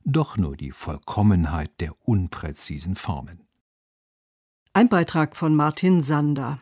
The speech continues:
Speaker 2: Der Roman Die Jakobsbücher von Olga Tokarczuk ist in der Übersetzung aus dem Polnischen von Lisa Palmes und Lothar Quinkenstein im Kamper Verlag erschienen.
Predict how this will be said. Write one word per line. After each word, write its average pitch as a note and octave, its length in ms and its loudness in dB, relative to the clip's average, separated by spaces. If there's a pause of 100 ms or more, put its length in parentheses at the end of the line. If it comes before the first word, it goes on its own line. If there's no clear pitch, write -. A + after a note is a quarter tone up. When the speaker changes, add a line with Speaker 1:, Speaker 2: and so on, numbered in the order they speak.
(120)
Speaker 2:
Der D#3+ 80 0
Roman F3 420 4
Die D#3 120 -2
Jakobsbücher D#3+ 880 -2
von - 200 -4
Olga D#3 300 -2
Tokarczuk E3 760 -2 (280)
ist - 360 0
in F#3 220 2
der E3+ 180 0
Übersetzung D3+ 720 0
aus C3+ 240 -4
dem C#3 180 -2
Polnischen B3 640 0
von E3+ 220 0
Lisa D3+ 360 0
Palmes F#3 680 0
und C#3+ 200 -4
Lothar D3 300 -2
Quinkenstein F3+ 800 0 (240)
im G#3+ 220 4
Kamper F3 480 0
Verlag C3 340 -4
erschienen. C#3 540 -10